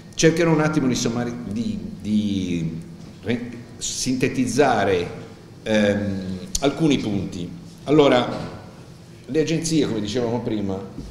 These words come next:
partono dall'articolo centottantanove, forse anche prima, del testo unico ambientale, ehm, e fanno parte integrante e fondamentale per la re-,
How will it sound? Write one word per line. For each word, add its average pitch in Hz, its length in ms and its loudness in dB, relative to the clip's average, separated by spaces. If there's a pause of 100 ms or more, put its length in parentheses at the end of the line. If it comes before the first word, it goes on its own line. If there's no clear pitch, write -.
(300)
partono 120 440 2
dall'articolo 107 520 2
centottantanove, 101 800 -2
forse - 200 -8
anche - 160 -6
prima, 92 300 -2 (500)
del 90 200 -10
testo 117 320 -2
unico 107 400 0
ambientale, 90 960 -2 (720)
ehm, 92 920 6
e 127 80 0
fanno 131 260 4
parte 180 240 2
integrante 123 500 0
e - 40 -2
fondamentale 120 640 0
per 110 100 0
la 110 120 0
re-, 123 180 -2